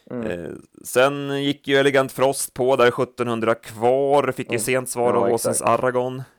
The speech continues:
Speaker 2: Eh, så att det vart lite positionsbyten där mitt i loppet också.
Speaker 1: Ja, och en tu-, det var ju, det blev ju tuff körning där en bit när, när Preben styrde på med Elegant Frost och sen då som du sa fick svar där, så det gick ju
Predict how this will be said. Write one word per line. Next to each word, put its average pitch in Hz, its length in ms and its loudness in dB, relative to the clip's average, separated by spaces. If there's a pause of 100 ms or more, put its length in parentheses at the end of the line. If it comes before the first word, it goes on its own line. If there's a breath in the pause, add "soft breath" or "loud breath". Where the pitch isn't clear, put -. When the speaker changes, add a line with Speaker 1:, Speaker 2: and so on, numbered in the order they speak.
(220 soft breath)
Speaker 2:
Eh, - 100 -16 (1000)
så - 80 -14
att 113 60 -12
det - 40 -10
vart 123 140 -2
lite 139 200 0
positionsbyten 123 1400 -4
där 104 140 0
mitt 104 200 -8
i 87 40 -10
loppet - 260 -12
också. 87 180 -10
Speaker 1:
Ja, 110 300 -2
och 110 100 -4
en 110 80 -6
tu-, 110 180 -12
det 104 120 -10
var 104 200 -4
ju, 104 180 -6
det 98 60 -10
blev 107 140 -6
ju 110 60 -8
tuff 107 260 -12
körning 104 420 -2
där 123 80 -4
en 113 140 -6
bit 101 260 -12
när, 95 400 -6 (100)
när 92 400 -10
Preben 90 520 -8
styrde 180 360 -10
på 92 220 -8
med 90 160 -6
Elegant 95 400 -8
Frost 92 300 -10
och 87 80 -16
sen 92 160 -8
då 92 100 -10
som 90 200 -12
du 87 100 -10
sa 85 220 -6
fick - 340 -18 (380)
svar 87 380 -4
där, 98 200 -4
så 98 120 -8
det 95 120 -6
gick 95 280 -10
ju 101 120 -8